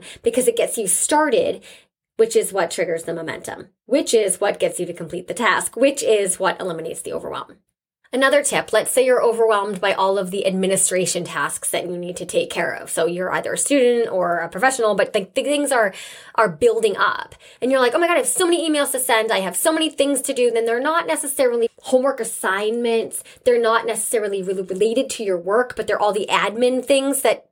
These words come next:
you have to take care of, right? We talked about this in episode three. Make a list of all the admin tasks,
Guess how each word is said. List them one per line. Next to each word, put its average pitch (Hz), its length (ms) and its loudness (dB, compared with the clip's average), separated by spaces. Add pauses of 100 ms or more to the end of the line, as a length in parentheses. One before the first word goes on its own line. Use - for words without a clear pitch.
you 233 140 -2
have 190 100 -4
to 208 80 -4
take 233 160 2
care 190 240 -4
of, 277 300 2
right? 294 280 2 (720)
We 269 80 2
talked 392 260 0
about 226 220 2
this 202 160 -2
in 233 100 -2
episode 226 520 0
three. 254 340 0 (220)
Make 233 340 2
a 262 320 4
list 226 400 0
of 226 160 -2
all 220 120 2
the - 60 0
admin 190 280 0
tasks, 180 480 -4